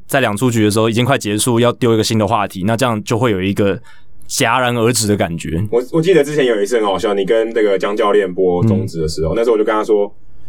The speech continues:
Speaker 2: ：“哎，请跟，请帮 Jacky 打个书。”
Speaker 1: 嗯。
Speaker 2: 他说：“好，我等一下做。”结果他每次讲，每次就双杀。
Speaker 1: 就很快结束，那局就结束。
Speaker 2: <laughs> 然后他原本想说一出局嘛，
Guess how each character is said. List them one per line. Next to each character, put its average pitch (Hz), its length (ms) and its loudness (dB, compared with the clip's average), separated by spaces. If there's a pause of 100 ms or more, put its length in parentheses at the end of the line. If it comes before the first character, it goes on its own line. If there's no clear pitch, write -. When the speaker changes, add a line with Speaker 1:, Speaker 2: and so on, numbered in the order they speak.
(100)
Speaker 2:
：“哎， 123 100 2
请 113 220 -4
跟， 131 280 0 (120)
请 117 180 -4
帮 131 200 -2
Jacky 120 260 -2
打 87 160 -2
个 80 120 -2
书。” 80 420 -4
Speaker 1:
嗯。 107 300 2
Speaker 2:
他 110 80 -4
说 117 160 2
：“好， - 180 -2
我 95 100 2
等 82 100 -2
一 82 40 -6
下 90 140 -2
做。” 78 280 -2 (380)
结 170 100 2
果 170 80 4
他 180 160 2
每 131 220 2
次 160 180 0
讲， - 240 -4 (220)
每 110 200 -2
次 131 160 0
就 120 120 4
双 98 240 -2
杀。 80 260 -2 (320)
Speaker 1:
就 151 120 0
很 135 100 0
快 151 160 4
结 110 180 0
束， 117 200 2
那 151 120 4
局 139 100 2
就 147 120 6
结 120 180 0
束。 117 180 2
Speaker 2:
<laughs> 107 60 0
然 190 100 2
后 - 60 -6 (240)
他 262 120 2
原 226 80 0
本 226 80 2
想 180 100 0
说 185 320 2
一 185 100 -2
出 170 160 2
局 113 200 -6
嘛， 90 200 -6